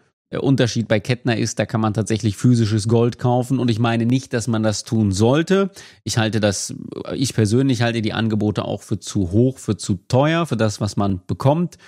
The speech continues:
Es gibt Anbieter mit einer deutlich geringeren Marge, also ganz einfach, ich kann bei niemandem hundert Euro, äh, für, für, für hundert Euro tatsächlich Gold kaufen, sondern ich kaufe Gold für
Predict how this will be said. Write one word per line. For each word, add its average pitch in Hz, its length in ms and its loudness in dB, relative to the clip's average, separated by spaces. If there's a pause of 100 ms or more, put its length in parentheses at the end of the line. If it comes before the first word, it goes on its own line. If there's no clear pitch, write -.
(240)
Es 101 120 -6
gibt 107 240 -4
Anbieter 113 380 0
mit 107 120 -2
einer 104 140 0
deutlich 104 400 -2
geringeren 110 680 2
Marge, 127 500 0
also 95 380 -2 (240)
ganz 92 180 -6
einfach, 113 420 -2 (560)
ich 113 160 -4
kann 120 260 0
bei 110 100 2
niemandem 117 440 2
hundert 117 420 2
Euro, 113 380 2
äh, 101 100 -2
für, 107 260 -2
für, 101 380 -2
für 104 140 -2
hundert 113 240 2
Euro 110 220 0
tatsächlich 95 420 -2
Gold 117 300 0
kaufen, 117 340 -2
sondern 104 240 -2
ich 95 100 -6
kaufe 104 300 -4
Gold 98 300 0
für 101 340 -6